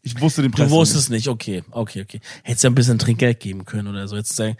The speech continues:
Speaker 2: Fünfer hingelegt, hättest gesagt, stimmt so und gehst einfach
Speaker 1: Ich hab den
Speaker 2: direkt.
Speaker 1: Euro noch mit Karte bezahlt. Ich glaub, dann zahlen die noch so Gebühren an
Speaker 2: Ja,
Speaker 1: so
Speaker 2: die müssen
Speaker 1: Visa.
Speaker 2: Gebühren noch zahlen.
Speaker 1: <laughs>
Speaker 2: Richtig viel. Richtig viel Gebühren. Die müssen bei einem Euro müssen die locker zwanzig Cent Gebühren zahlen.
Speaker 1: Oh mein Gott, Bro.
Speaker 2: Ja, die armen Leute, Alter.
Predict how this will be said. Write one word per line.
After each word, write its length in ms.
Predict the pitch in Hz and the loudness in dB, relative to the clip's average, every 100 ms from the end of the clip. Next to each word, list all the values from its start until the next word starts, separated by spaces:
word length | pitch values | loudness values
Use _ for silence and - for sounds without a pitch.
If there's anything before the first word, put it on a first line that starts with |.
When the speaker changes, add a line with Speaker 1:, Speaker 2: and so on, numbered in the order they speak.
| - - | -12 -20
Speaker 2:
Fünfer 300 | - 147 147 | 0 2 4
hingelegt, 340 | 135 131 131 127 | 2 2 0 0
hättest 140 | 120 | -4
gesagt, 140 | 120 - | -4 -6
stimmt 220 | 143 135 | -4 -4
so 120 | - | -4
und 80 | 120 | -4
gehst 220 | 113 120 113 | -4 -4 -6
einfach 140 | 107 | -4
Speaker 1:
Ich 80 | 139 | -2
hab 80 | 147 | 0
den 100 | 147 | 0
Speaker 2:
direkt. 60 | 127 | 0
Speaker 1:
Euro 120 | 147 147 | 0 2
noch 100 | 131 | 0
mit 140 | 113 | 2
Karte 280 | 110 139 143 | 2 2 0
bezahlt. 340 | 113 - 117 | -2 0 2
Ich 40 | 113 | 2
glaub, 140 | 120 | 2
dann 140 | 120 113 | 0 2
zahlen 160 | 127 | 0
die 60 | 120 | 0
noch 140 | 120 | -2
so 140 | 120 117 | -4 -8
Gebühren 380 | 117 117 127 131 | -8 -6 -6 -4
an 80 | |
Speaker 2:
Ja, 80 | 123 | -2
Speaker 1:
so 40 | 127 | 0
Speaker 2:
die 80 | 123 | 2
müssen 180 | 123 127 | 2 2
Speaker 1:
Visa. 80 | 123 | 2
Speaker 2:
Gebühren 340 | 120 131 127 | 2 4 2
noch 120 | 113 | 2
zahlen. 300 | 110 208 113 113 175 | 0 0 2 0 -2
Speaker 1:
<laughs> 220 | - 180 156 | -2 -4 0
Speaker 2:
Richtig 300 | 170 175 160 | 0 -2 -4
viel. 520 | - 196 190 135 117 _ _ _ _ - | -2 0 2 0 -2 _ _ _ _ 0
Richtig 300 | 160 196 180 | 0 2 -2
viel 240 | - 220 | 0 0
Gebühren. 460 | 180 156 135 117 123 - - _ - 254 - - - 165 | 0 0 0 0 -2 -8 -20 _ -20 -20 -18 -20 -8 0
Die 80 | |
müssen 260 | 165 190 180 | 2 2 2
bei 100 | 160 | 2
einem 120 | 151 | 2
Euro 300 | 170 208 214 | 2 2 4
müssen 260 | 202 202 180 | 2 2 0
die 120 | 143 | 2
locker 540 | 135 139 170 220 214 190 | 2 4 4 2 0 -2
zwanzig 420 | - 170 175 156 | 0 0 0 0
Cent 180 | 156 147 | 0 -2
Gebühren 360 | 123 123 113 | -4 -2 -2
zahlen. 320 | 107 113 110 113 - | -2 -4 -4 -8 -10
Speaker 1:
Oh 240 | 143 139 | -6 -6
mein 400 | 127 120 117 110 | -4 -4 -4 -6
Gott, 340 | 110 170 190 - | -6 -8 -8 -8
Bro. 80 | |
Speaker 2:
Ja, 120 | 113 117 | -2 0
die 220 | 117 110 | 2 0
armen 340 | 135 156 147 | 0 2 4
Leute, 340 | 127 120 123 101 | 4 4 2 -2
Alter. 380 | 107 110 107 | -4 -4 -6